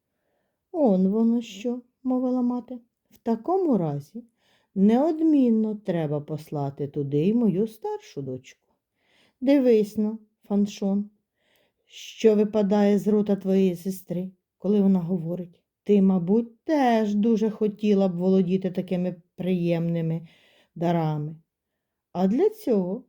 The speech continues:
треба лише піти до струм-, до струмка по воду,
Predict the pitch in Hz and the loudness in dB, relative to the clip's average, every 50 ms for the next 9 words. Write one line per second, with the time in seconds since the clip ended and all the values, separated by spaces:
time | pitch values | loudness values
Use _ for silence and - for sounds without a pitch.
0 | _ _ - 214 220 202 185 208 214 208 208 208 214 220 214 - 269 262 - 277 | _ _ -2 0 2 2 4 4 4 4 4 2 2 -2 -4 -2 -4 -2 0 0
1 | 240 202 208 208 196 - - 208 185 180 - - 202 185 170 185 185 185 - - | 2 2 2 0 0 -2 -4 -4 -4 -4 -4 -6 -6 -4 -2 -2 -2 -2 -4 -4
2 | 175 180 180 185 170 160 160 160 - 190 170 151 151 143 143 147 208 285 | -4 -4 -4 -4 -4 -4 -4 -4 -4 -4 -2 -2 -2 -2 -2 -2 -4 -6